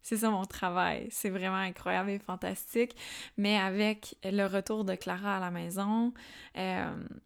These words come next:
le fait justement que c'est très énergivore.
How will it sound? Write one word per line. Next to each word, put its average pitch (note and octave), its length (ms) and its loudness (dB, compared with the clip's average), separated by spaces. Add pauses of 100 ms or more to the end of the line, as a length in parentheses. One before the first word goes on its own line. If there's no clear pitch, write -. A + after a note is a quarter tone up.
(220)
le G3 200 2
fait G#3+ 260 2
justement G3+ 640 2
que G#3 380 2 (1500)
c'est - 380 0
très B3+ 640 -2
énergivore. G3+ 1200 -2